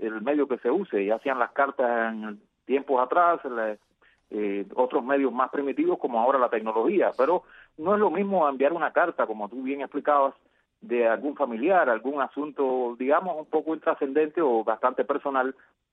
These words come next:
ah, ya cuando hay medias muchos intereses y hay grandes, en este caso Twitter, una empresa multimillonaria que podía afectar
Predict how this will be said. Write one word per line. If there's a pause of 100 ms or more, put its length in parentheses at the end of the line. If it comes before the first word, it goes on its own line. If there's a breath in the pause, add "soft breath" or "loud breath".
ah, (440)
ya
cuando
hay
medias
muchos
intereses
y
hay
grandes,
en
este
caso
Twitter,
una
empresa
multimillonaria (360 soft breath)
que
podía
afectar